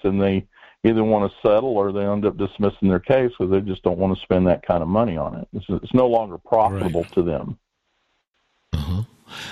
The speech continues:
Speaker 2: You came on here one day and were talking about an idea of taking our information and floating it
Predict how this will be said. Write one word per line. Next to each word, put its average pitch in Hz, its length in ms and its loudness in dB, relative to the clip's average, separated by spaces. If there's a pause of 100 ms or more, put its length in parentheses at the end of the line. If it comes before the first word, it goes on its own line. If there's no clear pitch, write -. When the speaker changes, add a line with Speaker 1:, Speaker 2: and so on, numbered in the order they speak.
Speaker 2:
You 208 300 2
came 180 360 0
on 135 160 2
here 127 220 2
one 117 300 2
day 95 200 -2
and 85 160 -6
were 85 100 -6
talking 98 420 -4
about 92 220 -4
an 92 120 -4
idea 90 500 -2
of 80 180 -6
taking 95 400 -2
our 98 220 0
information 90 840 0
and 78 180 -6
floating 92 580 0
it 80 200 -4